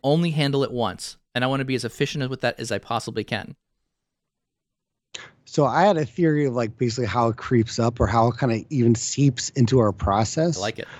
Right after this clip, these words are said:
Speaker 2: without us knowing.
Speaker 1: Yeah.
Speaker 2: Uh, because again, I was thinking, let's, let's take the cooking example, and, and then I'll, obviously we'll go into Power B I. <laughs> Um, w-, we're not gonna change the podcast to the coo-, but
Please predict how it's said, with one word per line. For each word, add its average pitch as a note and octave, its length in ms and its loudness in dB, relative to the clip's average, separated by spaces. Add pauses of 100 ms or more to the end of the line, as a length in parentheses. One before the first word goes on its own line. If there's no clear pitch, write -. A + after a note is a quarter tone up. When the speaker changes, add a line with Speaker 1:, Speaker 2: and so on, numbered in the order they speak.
(120)
Speaker 2:
without C3 320 6
us A#2 180 0
knowing. C3+ 600 2
Speaker 1:
Yeah. B2+ 320 -2
Speaker 2:
Uh, B2+ 140 0
because C3+ 240 -4
again, D3+ 140 6
I C#3 80 6
was A#2+ 100 2
thinking, C#3+ 300 0
let's, C#3+ 260 0 (160)
let's D3+ 180 0
take E3 180 2
the E3 80 4
cooking C3 380 0
example, G#2 520 -2
and, A2 180 4
and A2+ 160 0
then A2+ 200 2
I'll, G#2 420 0
obviously G#2 380 0
we'll G#2 220 0
go A2+ 200 2
into G#2+ 160 4
Power G#2 240 2
B G#2 140 0
I. F2+ 260 -2 (360)
<laughs> - 360 -14
Um, A#2 520 2
w-, D3 320 -4
we're D#3+ 180 6
not C#3+ 140 4
gonna C3+ 160 -2
change C3 240 0
the B2+ 100 0
podcast A2 520 0
to B2 60 2
the A2+ 360 -2
coo-, D#3 120 2
but C#3 400 4